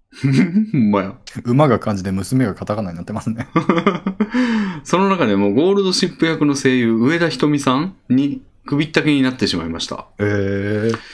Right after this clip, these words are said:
Speaker 1: そんな上田さんが六月頃からラジオ番組のレギュラーになり、ふつおた、普通のお便りのコーナーが始まりました。そこでレビン、以前、レビンさんが以前動画で作成されていた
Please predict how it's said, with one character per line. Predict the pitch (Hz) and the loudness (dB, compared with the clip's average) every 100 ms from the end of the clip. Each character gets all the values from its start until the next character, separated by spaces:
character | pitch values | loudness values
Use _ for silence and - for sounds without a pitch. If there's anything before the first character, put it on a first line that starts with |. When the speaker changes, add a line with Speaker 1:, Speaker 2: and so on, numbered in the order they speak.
| - | -16
Speaker 1:
そ | - 175 | -2 0
ん | 202 | 2
な | |
上 | 190 175 | 2 0
田 | 170 | 0
さ | 165 | 0
ん | 151 135 | 0 2
が | 120 | 2
六 | 117 131 190 | 0 0 0
月 | 185 185 | 0 -2
頃 | 165 160 151 | -2 0 0
か | 98 | 0
ら | 90 85 - 101 - _ _ | 0 -2 -6 -18 -20 _ _
ラ | 113 160 | -2 2
ジ | 190 | 2
オ | 180 | 2
番 | 175 165 | 0 2
組 | 101 90 | 2 2
の | 87 | 0
レ | 113 | 2
ギ | 123 | 2
ュ | |
ラ | 95 85 | 0 -4
ー | |
に | 85 | -6
な | 82 | -6
り、 | 87 95 - - - _ _ | -6 -8 -12 -20 -20 _ _
ふ | - | -10
つ | - 175 | -2 -2
お | 165 | 2
た、 | 151 123 | 0 -2
普 | - - | -6 -8
通 | 151 196 185 | 0 0 2
の | 170 | 0
お | 160 | 0
便 | 170 131 | 2 2
り | |
の | 104 | 0
コ | 95 117 | 0 0
ー | 110 | 2
ナ | 104 | 2
ー | |
が | 123 | 0
始 | 120 98 | 0 -2
ま | 90 | 0
り | 87 | -2
ま | 85 | -4
し | - | -6
た。 | - - - _ _ _ - - - | -10 -16 -20 _ _ _ -20 -20 -14
そ | - - | -6 0
こ | 202 | 2
で | 180 | 2
レ | 165 | 2
ビ | 185 160 | 2 2
ン、 | 131 - | 0 -2
以 | 151 | 0
前、 | 151 104 98 104 - | 2 2 2 0 0
レ | 120 | 2
ビ | 196 190 | 2 2
ン | |
さ | 123 98 | 2 2
ん | 92 | 2
が | 90 85 - | -2 -4 -2
以 | 120 | -2
前 | 156 160 107 104 110 | 2 2 4 2 2
動 | 120 123 | 2 2
画 | 131 | 2
で | 131 | 0
作 | 165 - | -2 -2
成 | 165 151 | 0 2
さ | 147 | 2
れ | 135 | 2
て | 127 | 0
い | 110 | 0
た | 85 | -4